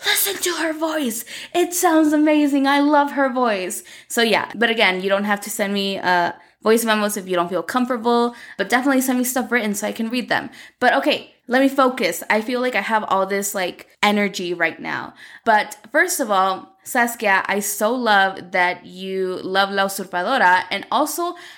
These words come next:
how did you binge watch it in four days? Like, girl, that's, that is commitment. That is, that is just, I am impressed by you. Also, where are you watching it? Because I know that,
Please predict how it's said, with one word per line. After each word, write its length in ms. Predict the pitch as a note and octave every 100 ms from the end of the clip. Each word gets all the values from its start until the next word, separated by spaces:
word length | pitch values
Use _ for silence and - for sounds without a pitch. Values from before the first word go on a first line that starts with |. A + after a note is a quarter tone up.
| -
how 760 | - - - - D#4 E4 E4 D#4
did 240 | D#4 C4
you 100 | B3+
binge 380 | A3+ B3 B3+ B3
watch 260 | A#3+ A#3 A#3+
it 80 |
in 140 | A3+ G#3
four 360 | G#3 A3+ A3+
days? 720 | G#3+ G#3+ G3+ E3+ A#2 G3 - -
Like, 360 | A3+ G#3+ -
girl, 440 | - B3+ C4+ C4 A#3
that's, 420 | B3 B3+ - C4+ - - - -
that 220 | G#3+ A#3+
is 180 | A#3+ A#3
commitment. 1160 | - - G3 F#3 F#3+ A#3+ - C#4 C#4 C#4+ C#4 F#3
That 220 | F#3+ G3
is, 400 | F#3 F3+ F#3+ - - - _
that 260 | F3+ G#3 G#3+
is 220 | A3 A3
just, 460 | A3 G#3 G#3 - - _ _
I 260 | F#3+ F#3+
am 220 | F#3+ - F#3
impressed 680 | F3+ F#3 - E3 - - -
by 140 | E3
you. 420 | D#3+ C#3+ F#2+ - - -
Also, 480 | - C4+ D4+ G#4 G#4+
where 180 | C4 D4
are 80 | F#4+
you 140 | F#4+
watching 500 | A#3 E3+ E3+ B3+ F#3+
it? 260 | D#3+ D3+ -
Because 600 | G#3 - A3 G3 G3 -
I 120 | G#3
know 200 | G#3+ G3+ G#3+
that, 340 | A#3 G#3+ -